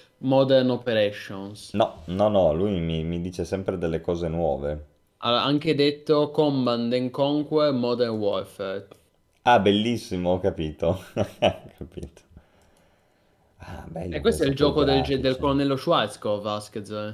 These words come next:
Speaker 2: Questo qua è il gioco del colonnello Schwarzkopf. Vi faccio vedere cosa mi consiglia Mascal, così vi rendete conto.
Speaker 1: Eh, poi torniamo a parlare di M M O.
Speaker 2: Sì, sì, Pretty Rain Smarter col planisfero. Eh,
Speaker 1: Eh,
Speaker 2: no,
Speaker 1: sì,
Speaker 2: no,
Speaker 1: su
Speaker 2: bello,
Speaker 1: Steam, lo trovi su
Speaker 2: eh,
Speaker 1: Steam
Speaker 2: questa cosa
Speaker 1: anche
Speaker 2: mi
Speaker 1: questo,
Speaker 2: piace,
Speaker 1: eh,
Speaker 2: sì,
Speaker 1: se vuoi.
Speaker 2: sì. Vabbè, stavo guardando qua.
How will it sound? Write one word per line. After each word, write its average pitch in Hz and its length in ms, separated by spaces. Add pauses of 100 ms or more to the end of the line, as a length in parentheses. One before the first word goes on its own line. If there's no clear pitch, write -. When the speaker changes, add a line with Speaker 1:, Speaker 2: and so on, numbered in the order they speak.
(140)
Speaker 2:
Questo 131 360
qua 151 180
è 165 80
il 113 180
gioco 127 320
del 107 180
colonnello 104 540
Schwarzkopf. 82 480
Vi 92 100
faccio 104 260
vedere 107 300
cosa 101 220
mi 98 120
consiglia 101 460
Mascal, 98 540
così 90 180
vi 95 80
rendete 85 400
conto. 90 680 (840)
Speaker 1:
Eh, 113 160
poi 156 180
torniamo 131 280
a - 20
parlare 151 260
di 127 140
M 135 180
M 131 160
O. 120 60
Speaker 2:
Sì, 95 120
sì, 82 260
Pretty 92 420
Rain 90 180
Smarter 87 540
col 85 140
planisfero. 95 960
Eh, - 140 (140)
Speaker 1:
Eh, - 200
Speaker 2:
no, 76 80
Speaker 1:
sì, 90 80
Speaker 2:
no, 85 80
Speaker 1:
su - 60
Speaker 2:
bello, 87 160
Speaker 1:
Steam, 135 120
lo 135 80
trovi 160 280
su 165 100
Speaker 2:
eh, 165 40
Speaker 1:
Steam 147 320
Speaker 2:
questa 104 80
cosa 104 140
Speaker 1:
anche 90 80
Speaker 2:
mi 107 60
Speaker 1:
questo, 101 380
Speaker 2:
piace, 120 160
Speaker 1:
eh, 117 40
Speaker 2:
sì, 113 60
Speaker 1:
se 113 80
vuoi. 104 220
Speaker 2:
sì. - 60
Vabbè, 76 220
stavo 76 220
guardando 73 400
qua. 71 420